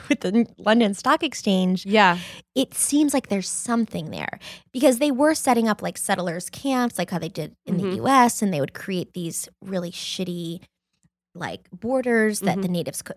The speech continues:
Speaker 1: you know, Native Americans couldn't get into. And so there was some sort of setup and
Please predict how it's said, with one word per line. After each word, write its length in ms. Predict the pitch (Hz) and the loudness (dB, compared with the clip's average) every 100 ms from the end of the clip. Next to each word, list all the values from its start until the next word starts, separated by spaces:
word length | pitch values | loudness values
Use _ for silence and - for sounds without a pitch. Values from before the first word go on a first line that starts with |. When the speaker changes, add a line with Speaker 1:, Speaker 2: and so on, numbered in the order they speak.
| - | -10
Speaker 1:
you 120 | 185 | -10
know, 160 | - - | -10 -8
Native 140 | 190 180 | -8 -4
Americans 340 | 151 - 180 | -6 -6 -8
couldn't 220 | - 147 | -10 -10
get 120 | - 196 | -8 -2
into. 440 | 277 247 254 240 | -2 0 4 4
And 120 | - | 2
so 100 | 208 | 0
there 100 | 220 | 0
was 120 | 214 208 | 0 0
some 260 | - 285 | 0 0
sort 180 | 277 254 | 0 0
of 80 | 208 | 0
setup 280 | - 202 190 | 2 0 2
and 160 | 208 | 0